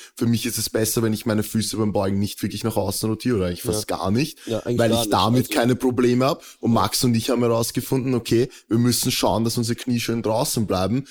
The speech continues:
Speaker 1: dass wir keine Probleme kriegen.
Speaker 2: Ja.
Speaker 1: Und das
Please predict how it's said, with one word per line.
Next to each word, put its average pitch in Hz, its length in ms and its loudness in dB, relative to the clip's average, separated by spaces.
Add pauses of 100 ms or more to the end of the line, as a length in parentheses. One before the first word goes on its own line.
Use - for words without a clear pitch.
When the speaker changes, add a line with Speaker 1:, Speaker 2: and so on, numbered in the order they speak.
(160)
Speaker 1:
dass 104 240 0
wir 113 160 2
keine 101 240 -2
Probleme 87 460 -2
kriegen. 80 340 -4
Speaker 2:
Ja. 98 160 -4 (120)
Speaker 1:
Und - 200 -6
das - 420 0